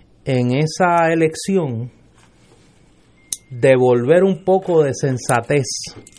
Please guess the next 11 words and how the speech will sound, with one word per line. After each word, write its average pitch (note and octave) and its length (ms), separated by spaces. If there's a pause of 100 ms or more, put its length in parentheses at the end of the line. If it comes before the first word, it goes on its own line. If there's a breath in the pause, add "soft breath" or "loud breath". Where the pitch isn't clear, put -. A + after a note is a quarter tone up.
(440 soft breath)
a A#2 120
la A#2 100
representación A#2+ 840
legislativa D#3+ 640
del B2+ 180
P C#3 80
N C#3 180
P. B2 260
Estuvo E3+ 400
fuertemente E3 800
respaldada D3 800